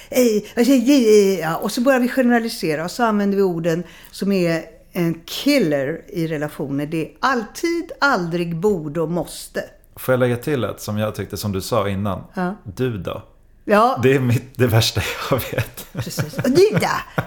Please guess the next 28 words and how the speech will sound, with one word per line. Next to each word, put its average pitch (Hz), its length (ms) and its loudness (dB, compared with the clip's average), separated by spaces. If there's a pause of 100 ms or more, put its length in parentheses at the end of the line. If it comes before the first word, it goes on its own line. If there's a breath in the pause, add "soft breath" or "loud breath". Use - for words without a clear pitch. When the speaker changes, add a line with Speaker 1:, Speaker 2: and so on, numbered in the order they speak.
Speaker 1:
Man 208 140 4
bara 220 100 0
kastar 185 340 -6
tillbaka. 160 520 -12 (320 loud breath)
Så 285 160 -2
uttryck 285 460 2
sårbarheten 196 880 2
istället 185 520 -4
för 160 440 -6
att 151 540 -12
försvara 175 640 0
den. - 300 -12 (400 loud breath)
Det 190 80 -2
är 180 40 2
jätteviktigt. 180 760 -6 (340 loud breath)
Eh, 180 360 2
och 220 200 -4
i 320 180 8
det 359 140 6
här 208 160 2
ligger 185 360 -2
också 180 340 -6
det 180 80 -2
här 165 220 -2
med 151 360 -2
att, - 540 -10
eh, 165 180 -4 (500 soft breath)
oftast - 1120 -4